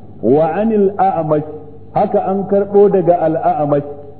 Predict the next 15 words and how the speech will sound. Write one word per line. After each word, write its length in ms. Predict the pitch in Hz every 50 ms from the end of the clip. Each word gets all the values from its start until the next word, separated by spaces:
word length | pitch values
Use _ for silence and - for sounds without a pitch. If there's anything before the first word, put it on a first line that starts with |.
| - - 110
yudkhiluna 800 | 113 147 160 151 170 165 - 165 165 165 190 208 214 208 190 160
fiha 420 | 147 180 185 185 175 185 185 185
ma 200 | 185 190 185 190
laysa 340 | 185 196 190 185 - 170 143
minha. 400 | 135 127 117 113 117 117 113 - - - - - - - -
Kaga 180 | 156 156 151 160
duk 140 | 156 165
suna 180 | - 175 170 143
fassara 340 | 131 151 151 - 139 135 135
mana 160 | 139 147 139
nau'ikan 640 | 123 120 131 147 156 170 147 165 160 - 165 135 117 110
tauhidi, 560 | 127 113 107 107 113 123 120 110 120 113 - - 113 110 131
nau'ikan 400 | 135 156 175 170 180 - 170 143 -
ilhadi 400 | 120 117 113 127 131 120 113 110 -
kenan. 200 | - 92 90 90